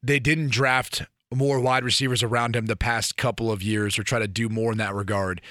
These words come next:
And, and, and maybe you're saying they didn't need to. Th-, they, they drafted what they needed. They've got a stable of running backs now that's been effective. They kept Aaron Jones there. You could make all those discussions and arguments,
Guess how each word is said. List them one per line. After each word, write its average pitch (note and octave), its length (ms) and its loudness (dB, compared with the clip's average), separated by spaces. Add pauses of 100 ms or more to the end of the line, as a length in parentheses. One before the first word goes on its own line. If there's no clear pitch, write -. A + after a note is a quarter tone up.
(240)
And, G3 120 4
and, F#3+ 120 2
and G3 120 4
maybe G#3+ 220 4
you're G3 80 4
saying F#3+ 240 2
they F3 100 4
didn't D#3 140 2
need D#3 200 4
to. D#3 280 2 (100)
Th-, C#3 160 -4
they, C#3 240 2
they C3+ 280 0
drafted C3+ 440 2
what C3+ 180 2
they A#2+ 140 0
needed. D3+ 460 2 (420)
They've B2+ 160 0
got B2+ 300 2
a - 60 -2
stable B2 360 2
of G#2 100 -4
running C#3 240 2
backs C3 320 2
now C#3 120 2
that's C3 120 -4
been C#3+ 120 0
effective. B2+ 400 0
They A2+ 80 0
kept B2+ 200 0
Aaron A#2 220 0
Jones C3+ 380 0
there. C3 340 2 (380)
You F3 100 2
could D#3+ 120 2
make D#3 260 2
all D3+ 120 4
those C#3+ 160 0
discussions B2 500 0
and A#2 80 0
arguments, C#3 540 0